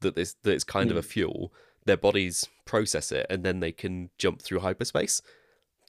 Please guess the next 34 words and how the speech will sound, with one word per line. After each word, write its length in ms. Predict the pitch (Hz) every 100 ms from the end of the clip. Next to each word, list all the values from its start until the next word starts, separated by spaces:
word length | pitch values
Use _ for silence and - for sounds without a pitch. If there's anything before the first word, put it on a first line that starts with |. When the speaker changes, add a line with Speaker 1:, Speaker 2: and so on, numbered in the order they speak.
| -
Speaker 1:
And 140 | 117
I 60 | 147
feel 200 | 202 220
like 120 | 139
there's 140 | 165
Speaker 2:
Yeah. 40 | 151
Speaker 1:
a 20 |
couple 220 | 170 123
of 60 | 120
steps 360 | - 135 - 113
<laughs> 20 |
missing 380 | 127 - 117 104
between 520 | 117 - 104 95 82
they 160 | 117 104
eat 260 | 113 - -
gas 360 | 87 85 90 -
and 180 | 82
they 100 | 87
can 180 | 85 98
fly 280 | - 98 90
through 200 | - 87
portals. 580 | - 95 92 67 67 - - - - -
But, 200 | 381 -
Speaker 2:
<laughs> 180 | 123 -
Speaker 1:
like, 260 | 196 220 - 247 -
Speaker 2:
Yeah. 260 | 151 117 131
Speaker 1:
that's 220 | 151 -
pretty 300 | - 147 131
much 300 | 117 - 117
it. 260 | 87 - - 339 320 277 - _ _ _ - - - -
Speaker 2:
Wow, 320 | 165 139 107 101 -
okay. 600 | 160 151 - 113 110 127 -
I 60 | 170
mean, 260 | 185 180